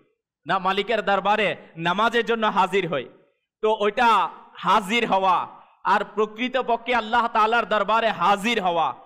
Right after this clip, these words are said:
এটা কেমন? তো আলহামদুলিল্লাহ রব্বিল আলামিন, এর মধ্যে বুজুরগানে দ্বীন এর বিভিন্ন ঘটনাবলী এসেছে, তো আমরা মনোযোগ দিয়ে শ্রবণ করব, তো আমরাও যেন আমার মালিকের দরবারে বলতে পারি, "এ মওলা, আমরাও তোমার দরবারে হাজির।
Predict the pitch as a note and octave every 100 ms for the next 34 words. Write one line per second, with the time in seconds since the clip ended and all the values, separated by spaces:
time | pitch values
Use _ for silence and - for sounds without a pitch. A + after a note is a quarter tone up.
0 | - A3 C4+ - A#3+ B3+ E3+ - - _
1 | _ _ _ _ - F3 - A3 G#3+ G#3
2 | G3 G3+ F#3+ F#3+ F#3+ F#3 F3+ G3+ A#3 G#3+
3 | - _ _ - G#3+ A3 A3 A3+ F3+ F#3+
4 | G#3+ G3+ G#3+ G#3+ G#3 A3 A3+ G#3+ G#3+ B3
5 | B3+ G3 G#3+ A3+ G#3 G3 F3+ D3 C3+ -
6 | - _ _ _ _ - G3+ A3 A3 F#3
7 | G#3 G#3 B3+ G3+ A#3 A3+ G#3+ G#3+ G#3+ G#3
8 | F#3 F#3 E3+ - - _ _ _ _ -
9 | E3 G3 G#3+ G3 E3+ A#2+ - E3 F3 E3
10 | F3+ D#3 D3+ D3+ E3+ D3 C#3+ D#3 D#3+ D3
11 | C#3+ D#3+ C#3 C3+ B2+ - _ _ D3+ D#3
12 | C3+ C#3+ D3 B2+ - B2+ D3 E3 - C3+
13 | C3+ A#2 A2+ G#2+ A2+ G#2+ G#2+ G2+ -